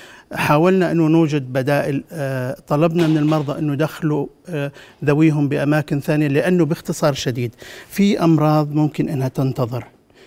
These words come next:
في أمراض ممكن أنه ما تتأثر كثيرًا بالانتظار لحين توفر سرير، لكن اللوكيميا بالذات لأنه المناعة شبه صفرية، المريض بين اللحظة والأخرى يتأثر، بالتالي يجب أن يدخل في مستشفى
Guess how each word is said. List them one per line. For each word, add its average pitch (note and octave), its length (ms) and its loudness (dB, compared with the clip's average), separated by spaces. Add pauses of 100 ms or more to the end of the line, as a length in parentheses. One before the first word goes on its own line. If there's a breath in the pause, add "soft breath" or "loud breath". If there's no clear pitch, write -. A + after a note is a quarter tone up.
(100)
في F3+ 240 2
أمراض D#3+ 380 4
ممكن D#3+ 420 2
أنه E3 340 2
ما E3 200 2
تتأثر E3+ 640 -2
كثيرًا F3 640 2 (400 loud breath)
بالانتظار D#3 640 2
لحين D3+ 340 0
توفر C#3+ 380 -2
سرير، A#2 400 -6
لكن C#3 300 -2 (280 loud breath)
اللوكيميا D#3+ 600 4
بالذات C3 580 2
لأنه C3 260 0
المناعة B2+ 440 0
شبه B2 280 -4
صفرية، A#2+ 640 -6 (520 loud breath)
المريض E3 420 6
بين D3+ 400 2
اللحظة C#3+ 500 0
والأخرى C3 540 -2
يتأثر، B2 500 -4
بالتالي C#3+ 480 0
يجب D3 300 0
أن C#3 100 -4
يدخل D3 400 -4
في D3+ 180 -2
مستشفى D#3+ 580 -2